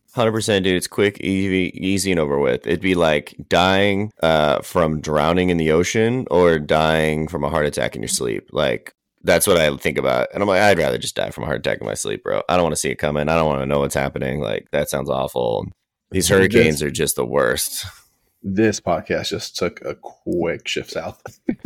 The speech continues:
Speaker 1: Uh, it's probably the four hours of sleep I'm on. That's probably, it was probably what's causing it. Uh, but how you doing, man? It's been a while since we've talked. We've been super busy, both of us.
Speaker 2: Yeah, it's, it's been a while. Um, this week has kicked my ass. Yeah, there's been a lot of,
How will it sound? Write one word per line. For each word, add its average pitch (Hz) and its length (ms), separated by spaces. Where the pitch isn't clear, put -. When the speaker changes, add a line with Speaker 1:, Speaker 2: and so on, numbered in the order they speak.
Speaker 1:
Uh, 98 520
it's 95 120
probably 92 360
the 82 80
four 85 260
hours 76 220
of 73 60
sleep 76 260
I'm 73 180
on. 71 220
That's 73 160
probably, 101 340
it 127 40
was 123 120
probably 98 400
what's 85 160
causing 82 400
it. 80 260
Uh, 85 100
but 92 220
how 117 40
you 127 140
doing, 78 240
man? 78 400
It's 85 180
been 101 160
a 107 60
while 92 340
since - 240
we've 78 140
talked. 87 320
We've 76 100
been 73 160
super 78 300
busy, 80 280
both 71 220
of 71 100
us. 71 360
Speaker 2:
Yeah, 107 400
it's, 117 180
it's 117 140
been 117 140
a 104 80
while. 98 480
Um, 95 400
this 107 260
week 120 220
has 110 240
kicked 104 240
my 101 100
ass. 98 380
Yeah, 95 100
there's 92 160
been 101 80
a 92 60
lot 95 180
of, 92 400